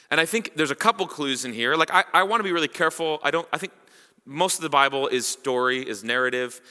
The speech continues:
and I don't think we're meant to over-principalize it and systematize it. But I think in this story, there's a few things that might be helpful for us, um, especially when it comes to the character of Simon Peter.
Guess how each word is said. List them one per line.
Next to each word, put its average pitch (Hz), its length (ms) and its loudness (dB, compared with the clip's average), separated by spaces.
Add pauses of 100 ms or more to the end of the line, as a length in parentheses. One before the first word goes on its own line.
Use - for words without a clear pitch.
(160)
and 113 240 -4
I 123 80 0
don't 127 260 -2
think 143 320 -10
we're 123 240 -2
meant 123 280 -4
to - 180 -8
over-principalize 131 1080 -4
it 135 160 -6
and 107 100 -10
systematize 135 680 -6
it. 135 140 -6 (240)
But 147 240 -8
I 143 120 -2
think 151 220 -10 (100)
in 131 100 -6
this 120 140 -6
story, 127 280 -2
there's 135 200 -4
a - 20 -18
few 139 140 -14
things 123 220 -10
that 107 100 -6
might 104 200 -6
be 92 100 -14
helpful 92 280 -10
for 101 240 -8
us, - 180 -12 (360)
um, 110 320 -4
especially 156 480 -4
when 131 160 -4
it - 80 -10
comes 135 200 -6
to 123 160 -2 (160)
the 120 160 -10
character 120 360 -2
of - 80 -8
Simon 117 400 -4
Peter. 151 480 -8